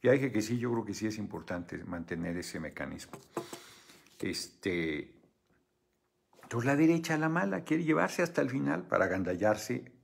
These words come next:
perdió y por la mala, este, pon-, volver a convocar elecciones y quedarse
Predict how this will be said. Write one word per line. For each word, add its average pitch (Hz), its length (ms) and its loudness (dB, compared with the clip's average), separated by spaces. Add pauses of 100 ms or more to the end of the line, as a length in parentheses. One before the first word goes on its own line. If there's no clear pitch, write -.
perdió 156 600 4
y 104 240 0
por 92 260 -2
la 92 120 0
mala, 101 520 0 (440)
este, 64 800 -10 (480)
pon-, 82 460 -8 (140)
volver 107 380 4
a 180 80 8
convocar 135 400 0
elecciones 117 480 -2
y 95 80 -6
quedarse - 560 -4